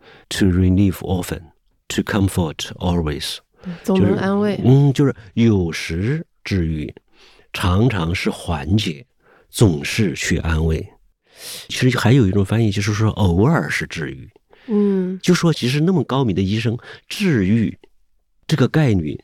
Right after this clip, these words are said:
Speaker 1: 也不那么高，特别是对于患了重症、患了绝症的人来说，所以要接受。所以我说为什么我这本书起名叫《别离歌》？人生就是一场别离。我们每一个人从生下来就已经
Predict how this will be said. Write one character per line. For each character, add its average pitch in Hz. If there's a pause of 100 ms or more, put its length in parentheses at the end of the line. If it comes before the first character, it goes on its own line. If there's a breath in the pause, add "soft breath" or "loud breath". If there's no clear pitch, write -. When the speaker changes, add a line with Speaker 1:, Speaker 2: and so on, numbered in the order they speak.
Speaker 1:
也 101
不 80
那 110
么 113
高， 85
特 -
别 120
是 -
对 117
于 -
患 131
了 113
重 131
症、 92
患 117
了 101
绝 80
症 87
的 110
人 76
来 78
说， - (460 soft breath)
所 -
以 127
要 113
接 120
受。 - (1300 soft breath)
所 -
以 160
我 135
说 143
为 156
什 131
么 110
我 98
这 143
本 120
书 117
起 -
名 87
叫 104
《别 87
离 85
歌》？ 98 (300 loud breath)
人 92
生 147
就 160
是 120
一 90
场 85
别 80
离。 90 (840 soft breath)
我 120
们 127
每 139
一 85
个 135
人 85
从 -
生 151
下 147
来 90 (480)
就 156
已 120
经 120